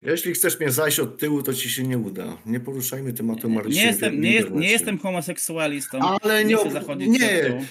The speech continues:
Speaker 1: nie, nie, nie, nie, nie, to, to, ale nie chodzi mi o to, ale nie, nie wkręcisz mnie w żadne bagno. Ja nie będę
Speaker 2: Ale
Speaker 1: rozmawiał.
Speaker 2: jakie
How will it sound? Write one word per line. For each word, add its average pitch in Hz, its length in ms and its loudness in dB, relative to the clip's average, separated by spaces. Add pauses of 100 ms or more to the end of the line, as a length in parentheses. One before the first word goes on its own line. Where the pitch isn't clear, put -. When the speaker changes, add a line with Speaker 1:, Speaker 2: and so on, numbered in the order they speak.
(200)
Speaker 1:
nie, 175 220 0
nie, 196 160 2
nie, 175 180 0
nie, 147 180 0
nie, 104 160 -4
to, 101 140 -8
to, 143 240 -2
ale 160 180 0
nie 180 100 -4
chodzi 165 360 -4
mi 160 140 -4
o 156 140 0
to, 117 220 0
ale 127 200 2
nie, 160 340 -2
nie 180 120 2
wkręcisz 160 580 0
mnie 156 100 -2
w 127 60 -4
żadne 135 280 -2
bagno. 101 480 -4
Ja 127 260 0
nie 156 140 -4
będę 135 240 -2
Speaker 2:
Ale 127 100 2
Speaker 1:
rozmawiał. - 320 2
Speaker 2:
jakie - 120 2